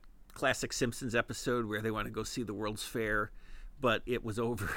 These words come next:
<laughs> you know, it was from the fifties, and now the,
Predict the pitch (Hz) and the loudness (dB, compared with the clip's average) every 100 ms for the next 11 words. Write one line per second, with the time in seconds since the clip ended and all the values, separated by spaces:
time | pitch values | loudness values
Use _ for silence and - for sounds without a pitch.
0 | - 180 151 - - 165 190 143 135 135 | 2 4 4 2 0 6 8 8 6 6
1 | 139 - 135 117 143 113 - 113 107 104 | 6 6 6 6 4 4 2 0 -2 -4
2 | 107 110 113 110 110 107 104 | -2 0 2 2 0 0 -2